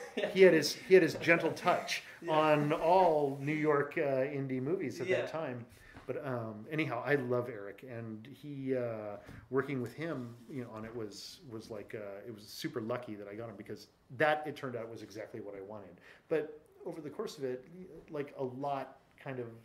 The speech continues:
Speaker 2: changed, you know, in, in my head,
Speaker 1: Mm.
Speaker 2: but not so much. There was one moment, actually, where, um, because of the nature of the film, I was shooting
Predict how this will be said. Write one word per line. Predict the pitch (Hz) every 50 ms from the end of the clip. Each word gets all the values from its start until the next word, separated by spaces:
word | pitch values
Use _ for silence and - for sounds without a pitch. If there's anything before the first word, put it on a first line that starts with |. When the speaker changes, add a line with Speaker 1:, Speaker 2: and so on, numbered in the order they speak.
| - _ -
Speaker 2:
changed, | - - 208 226 175 107 95 92 - - - - - -
you | 139 127
know, | 120 117
in, | 113 123 117 113 113 110 110 113 127
in | 139 131 123
my | 117 110 107
head, | 107 113 147 160 131 - - 95 -
Speaker 1:
Mm. | 165
Speaker 2:
but | 120 113 107 107 104 - - - - - _ _ _ _ _ _ _ -
not | 285 294 294
so | - - - 160 147 139
much. | 123 104 101 -
There | - 165 190
was | 180 160 127
one | 143 156 160 160 160
moment, | 156 143 131 117 107 98 - _ _ _ _ _ -
actually, | 135 113 107 - - 123 104 95 92 90 _ _ _ _ _ _ _ _ _ _ _ _ _ _ _ _ -
where, | 131 123 131 127 113 110 113 113 - - - _ _ _ _ _ _ _ _
um, | - 120 113 110 110 107 104 104 104 110 - - 147 113
because | 110 135 - 160 165 165
of | 180 160
the | 156
nature | 139 135 135 135 - 156
of | 147 131 123
the | 127
film, | - - 139 127 120 120 117 117 113 - 113
I |
was | 117 117 156
shooting | - - 135 123